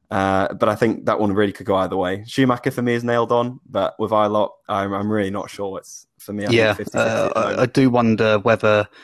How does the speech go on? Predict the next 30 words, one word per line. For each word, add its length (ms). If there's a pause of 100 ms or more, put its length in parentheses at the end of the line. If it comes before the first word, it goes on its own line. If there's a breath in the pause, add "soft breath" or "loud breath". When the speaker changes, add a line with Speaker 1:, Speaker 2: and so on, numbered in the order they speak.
(280 loud breath)
Speaker 2:
uh, 300
the 80
backing 500
factor 380
might 240
come 160
into 180
play 220
as 160
well 240
with, 200
with 220
Haas. 480 (600 soft breath)
Um, 560 (160)
obviously, 260
there 200
are 140
other, 460
other 220
drivers 520
in, 300 (300 soft breath)
in 200
Formula 300
Two, 520 (180)
um, 640 (380)
for 120
example, 440
who, 420
who 180
are 220